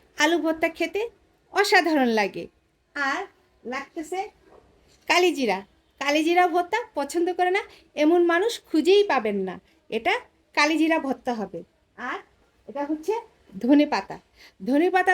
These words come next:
ভর্তাও অনেক মজা, এটাও সবার প্রিয়। তারপরে একটা ভর্তা না হলেই নয়, চিংড়ি মাছের ভর্তা। এটা তো সবারই পছন্দ, খুব পছন্দের চিংড়ি মাছের ভর্তা, এটা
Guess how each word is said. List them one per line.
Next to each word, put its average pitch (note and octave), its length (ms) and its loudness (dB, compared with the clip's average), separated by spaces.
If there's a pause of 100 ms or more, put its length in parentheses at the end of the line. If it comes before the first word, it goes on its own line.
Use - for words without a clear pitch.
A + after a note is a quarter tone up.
(100)
ভর্তাও E4 320 0 (480)
অনেক G#4 180 2 (160)
মজা, G3 220 -2 (360)
এটাও F4 200 0 (160)
সবার E4+ 260 -2 (300)
প্রিয়। C4 220 2 (1500)
তারপরে F4+ 520 -2 (560)
একটা D4 280 0 (120)
ভর্তা D#4 300 0 (100)
না C#4+ 60 2 (100)
হলেই D4 380 0
নয়, F3+ 140 -4 (100)
চিংড়ি F#4 360 6
মাছের C#4 320 -2
ভর্তা। G3+ 240 -6 (400)
এটা A3+ 220 0
তো A4 60 2 (600)
সবারই E4 360 4 (100)
পছন্দ, C4 340 -6 (520)
খুব E4+ 160 2 (160)
পছন্দের F4+ 500 2 (220)
চিংড়ি F4 320 6
মাছের F4 340 2
ভর্তা, A#3 320 -6 (380)
এটা A#3+ 140 -2